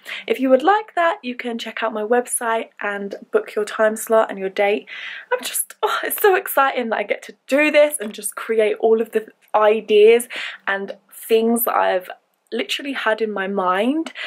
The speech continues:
for so, so long, and now I get to just bring them to life, which is just so cool. So yeah, that is what we are doing. That is what I've been up to.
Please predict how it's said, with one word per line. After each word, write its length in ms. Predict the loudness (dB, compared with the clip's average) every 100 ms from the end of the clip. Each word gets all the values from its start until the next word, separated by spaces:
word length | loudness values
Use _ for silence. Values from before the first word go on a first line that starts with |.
| -12
for 140 | -2 -2
so, 240 | 2 0
so 200 | 2 2
long, 420 | 4 6 4 2 -2
and 160 | -4
now 160 | -4 -6
I 60 |
get 160 | -4 -6
to 80 | -6
just 300 | -10 -10 _
bring 320 | -4 -4 -2
them 220 | -4 -4
to 300 | -6 -2 -2 0
life, 480 | 0 0 -2 -6
which 160 | -12 -8
is 100 | -8
just 200 | -6 -6
so 400 | -6 -4 -4 -6
cool. 500 | -4 2 4 6 4 -4 -14 -16
So 200 | -4 2 6
yeah, 300 | 6 2 -4 _ -6
that 180 | -6 -2
is 120 | -4
what 380 | 4 4 4 -6 _ _ _ _ -4
we 160 | 2
are 80 | 4
doing. 360 | 4 6 8 6
That 140 | 0
is 80 | 0
what 140 | 0
I've 80 | 4
been 160 | 2 2
up 240 | 0 -4 -4
to. 380 | 2 4 4